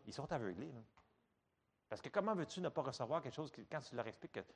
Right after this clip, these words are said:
comment c'est bon, comment que le cadeau il est merveilleux, toutes ces affaires-là, c'est parce qu'ils sont aveuglés, là. Il y a quelque chose qui les empêche de recevoir.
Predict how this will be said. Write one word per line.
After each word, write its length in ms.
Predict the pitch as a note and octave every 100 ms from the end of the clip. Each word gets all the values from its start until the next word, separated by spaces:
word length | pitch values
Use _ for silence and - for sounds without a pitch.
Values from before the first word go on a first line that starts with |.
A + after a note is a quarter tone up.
| _
comment 180 | - A2
c'est 220 | - F#2+
bon, 360 | F2+ F2+ E3 F#3
comment 220 | - B2+
que 60 | G#2+
le 80 | G2
cadeau 340 | A2+ G#2 E3
il 140 | A2+
est 20 | G2+
merveilleux, 580 | A2 G#2 G#2+ C#3+ F#3+ - - _
toutes 100 | C3+
ces 80 | B2+
affaires-là, 500 | B2 A#2 A#2 F3 F#3+ - - -
c'est 120 | -
parce 140 | A#2+
qu'ils 80 | -
sont 180 | D3 C#3
aveuglés, 380 | B2+ B2+ A#2 C#3+
là. 80 | B2+ A2+ -
Il 80 | G#2
y 20 |
a 20 |
quelque 260 | - C#3 -
chose 260 | F3 F3+
qui 100 | C#3
les 60 | A#2
empêche 380 | A2+ C3 C#3+ A2
de 60 |
recevoir. 460 | G2+ G#2+ G#2 F#2+